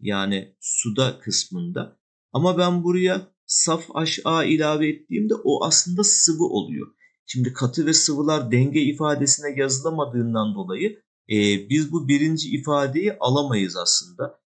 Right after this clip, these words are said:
E, çünkü saf olarak dediği için, e, alamıyoruz. Dolayısıyla birinci yargıyı çıkardığımızda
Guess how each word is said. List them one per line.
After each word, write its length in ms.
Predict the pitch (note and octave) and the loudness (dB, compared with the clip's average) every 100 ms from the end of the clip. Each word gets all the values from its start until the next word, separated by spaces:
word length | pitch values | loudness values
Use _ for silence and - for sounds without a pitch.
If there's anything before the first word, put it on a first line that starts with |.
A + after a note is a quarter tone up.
| _ | _
E, 100 | G2 F#2+ F#2 F2+ F2+ F2+ | 0 2 2 2 2 0
çünkü 280 | F2 C3+ C3+ | -2 -2 0
saf 360 | - - D3+ - | 0 0 -2 -2
olarak 460 | C3 B2 A#2+ B2 - | -2 0 0 -2 0
dediği 480 | A2+ G2+ A2+ A2 - | 0 4 2 2 0
için, 240 | - F2 D2+ _ | -2 -2 -6 _
e, 300 | F2 E2+ D#2+ | -10 -8 -6
alamıyoruz. 720 | - F#2+ F2 E2 F#2 G3 - _ _ - | -4 -4 -4 -6 -6 -6 -8 _ _ -4
Dolayısıyla 600 | C3 D3+ D#3 - D3+ B2 | 0 2 2 0 0 2
birinci 400 | C3 D3 D3 D3+ | 2 2 2 2
yargıyı 500 | C#3 B2+ A#2+ A#2+ A2 | 2 2 2 2 2
çıkardığımızda 1200 | - C3 C#3 A2 F#2 F#2 F#2 F2 - C#3 F#3 - | -2 0 0 0 -2 -6 -6 -12 -10 -8 -8 -10